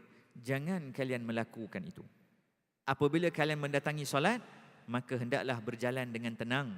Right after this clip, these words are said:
Dan rakaat yang kalian dapat, solatlah. Dan rakaat yang terlewat, sempurnakanlah.'" Hadis rawahu Imam Bukhari. Ha, jadi ini daripada dua sudut. Kerana apa? Kita nak masuk meeting. Bayangkan awak masuk meeting.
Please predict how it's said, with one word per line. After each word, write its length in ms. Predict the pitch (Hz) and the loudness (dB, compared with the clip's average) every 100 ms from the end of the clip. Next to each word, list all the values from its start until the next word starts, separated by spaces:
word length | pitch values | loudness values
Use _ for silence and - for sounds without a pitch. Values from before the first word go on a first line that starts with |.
| 85 - - _ _ _ _ _ _ | -10 -18 -20 _ _ _ _ _ _
Dan 240 | 143 185 196 | 0 2 4
rakaat 400 | 175 165 160 143 | 4 4 0 0
yang 80 | |
kalian 300 | 151 147 143 | 2 2 4
dapat, 260 | 131 - 156 - - - - - | 2 4 4 2 -20 -20 -20 -4
solatlah. 480 | 131 131 - 98 - - - - _ _ | 0 2 2 -2 -10 -20 -20 -20 _ _
Dan 240 | 113 123 | 2 2
rakaat 400 | 120 120 131 127 | 4 2 2 0
yang 240 | 117 123 113 | -2 -4 -2
terlewat, 480 | 110 120 147 143 107 - - - | -2 2 4 4 0 -14 -20 -8
sempurnakanlah.'" 960 | - 120 113 107 107 95 - - - - - _ _ _ - | -2 -2 -2 -2 -2 -4 -6 -8 -10 -16 -20 _ _ _ -12
Hadis 320 | - 131 135 - - - | -6 -4 -4 -6 -18 -4
rawahu 400 | 113 127 117 110 | 2 4 4 0
Imam 240 | 107 92 | -2 -4
Bukhari. 320 | 98 85 85 - - _ _ - | -4 -8 -10 -16 -20 _ _ -18
Ha, 80 | 82 | -10
jadi 240 | 107 143 | -4 -4
ini 80 | 156 | 2
daripada 240 | 156 147 | 4 6
dua 240 | 156 147 143 | 4 4 2
sudut. 240 | 139 127 | 2 0
Kerana 300 | - 175 190 | 2 4 4
apa? 160 | 175 170 240 - - - | 4 2 0 -10 -20 -18
Kita 320 | - 160 - 180 | -8 -6 -2 0
nak 120 | 160 170 | 0 -2
masuk 320 | 170 190 170 | -2 -2 -6
meeting. 160 | 151 | -6
Bayangkan 400 | 135 165 196 175 160 | 2 2 2 0 0
awak 160 | 170 160 | 0 0
masuk 240 | 160 175 170 | -2 -4 -4
meeting. 400 | 170 180 127 | -6 -6 -6